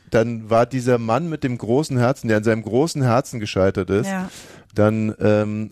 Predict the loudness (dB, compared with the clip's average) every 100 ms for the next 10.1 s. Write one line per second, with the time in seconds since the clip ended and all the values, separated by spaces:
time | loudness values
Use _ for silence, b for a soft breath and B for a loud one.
0 | -10 0 0 2 0 2 2 0 -4 -4
1 | -2 -2 -6 -2 -2 0 -2 -2 -2 -2
2 | 0 -2 -4 -2 -2 -2 -2 -2 -2 0
3 | 0 2 2 2 0 -2 -2 -6 -4 -4
4 | -2 0 2 2 0 -2 -2 -4 -6 -6
5 | -2 0 2 0 -4 -12 -20 b b b
6 | b b b 0 2 2 -2 -2 2 2
7 | 0 -4 -2 -2 -2 -4 -6 -8 -4 0
8 | 0 0 -4 -2 0 0 0 -2 -2 -2
9 | -2 0 0 -4 -4 -4 -4 -6 -6 -8